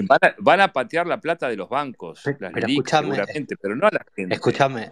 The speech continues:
Speaker 2: no podés no patear a la gente, ¿sabés la cantidad de pasivos en pesos que hay, los pocos dólares que tiene el Banco Central?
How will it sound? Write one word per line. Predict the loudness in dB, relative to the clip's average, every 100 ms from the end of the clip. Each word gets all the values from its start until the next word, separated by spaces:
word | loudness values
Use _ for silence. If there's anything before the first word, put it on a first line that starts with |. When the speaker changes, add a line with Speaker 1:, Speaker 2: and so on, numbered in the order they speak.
| -10
Speaker 2:
no | -2 0 2
podés | 2 2 -2
no | -4
patear | -2 -2 -2
a |
la | -2
gente, | -2 -2 -2 -6
¿sabés | -4 -4
la | -2
cantidad | -6 -4 -2 -2
de | -4
pasivos | -8 -6 -4
en | -4
pesos | -8 -10 -8
que | -2
hay, | -2 -2 -6
los | -8 -8
pocos | -10 -6 -4
dólares | -2 -4
que |
tiene | -6 -10 -10
el | -8
Banco | -10 -10
Central? | -18 -8 -8 -8